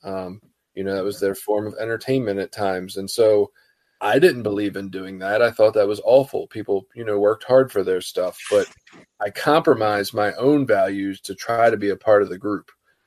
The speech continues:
and to try to be accepted. And I, like, so I can see there, if I would have already liked myself, I wouldn't have needed to do that.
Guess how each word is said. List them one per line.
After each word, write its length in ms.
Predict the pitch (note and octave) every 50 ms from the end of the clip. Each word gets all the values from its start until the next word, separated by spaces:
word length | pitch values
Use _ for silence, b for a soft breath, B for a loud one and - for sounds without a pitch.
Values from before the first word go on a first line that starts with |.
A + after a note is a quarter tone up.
| -
and 100 | - G2+
to 80 | F#2+ F#2+
try 220 | F#2+ - A2 G2+
to 80 | G2+ G2
be 140 | G2 G2+ F#2+
accepted. 680 | F2+ - - - A#2+ A2+ G#2+ - - F2 E2+ E2+ - _ _ _ _ _ _ _ _
And 140 | - G#2 G#2+
I, 80 | G2+ - _ _ _
like, 220 | - B2+ A#2 A2 -
so 180 | - - A#2+
I 160 | G2+ B2 D3 D3
can 200 | C#3 - C3+ A#2+
see 200 | - - C3+ B2+
there, 420 | A2+ A#2+ C3 D3+ D3 B2 A2 G2+
if 200 | - A2 G#2+ -
I 180 | A#2+ C3 D#3 D#3
would 160 | C3+ B2 A#2
have 100 | A2+ A2
already 280 | G2 A2 B2 B2 A#2+ A#2
liked 300 | A2+ A2 B2 B2 - -
myself, 580 | A#2 G#2 G2+ G2+ - - A#2 C3+ D#3 D#3+ - - -
I 80 | - A2+
wouldn't 300 | A#2+ C3+ C3 A2 B2 A#2+
have 120 | A2+ A2
needed 340 | A2+ B2 C#3+ C#3 A#2 F#2+ G2
to 100 | - G2
do 200 | F#2 G2 G2 F#2
that. 260 | F2 F2+ F2 E2+ -